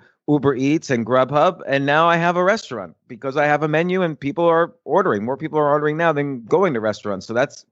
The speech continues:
just having a menu where you could legally cook food that could be served to people for money. You ha-, that's a restaurant. So you always have to l-, say, "What's the definition of a restaurant? Is it a,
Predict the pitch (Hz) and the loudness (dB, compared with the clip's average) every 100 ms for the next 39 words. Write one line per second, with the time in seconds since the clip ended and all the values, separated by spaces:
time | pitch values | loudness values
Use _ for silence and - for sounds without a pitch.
0 | _ _ _ 180 - 160 170 165 160 180 | _ _ _ -2 2 2 2 2 2 2
1 | 143 127 127 131 123 113 123 147 147 143 | 2 0 -2 -2 -4 -4 -2 2 2 2
2 | - 160 - - 139 139 143 127 127 - | 0 -2 -2 -6 -4 -2 -4 -4 -8 -2
3 | 147 151 117 127 120 123 131 170 147 127 | -2 -2 -4 -6 -4 -4 0 2 2 0
4 | 131 _ _ - 120 135 131 135 143 175 | -4 _ _ -4 0 2 2 0 0 0
5 | 190 123 107 82 _ _ _ - 170 196 | 0 -2 -4 -4 _ _ _ -8 0 2
6 | 220 214 190 165 - - 165 147 131 _ | 2 0 -2 -4 -8 0 2 2 -2 _
7 | _ _ _ _ _ - 196 208 185 139 | _ _ _ _ _ -2 -2 0 -4 -4
8 | - 160 151 151 156 131 107 101 _ _ | 0 0 2 0 0 -2 -6 -8 _ _
9 | _ _ - 131 139 185 - 120 87 - | _ _ -2 0 2 2 0 -6 -6 -8
10 | _ - 156 170 170 | _ -4 -2 2 0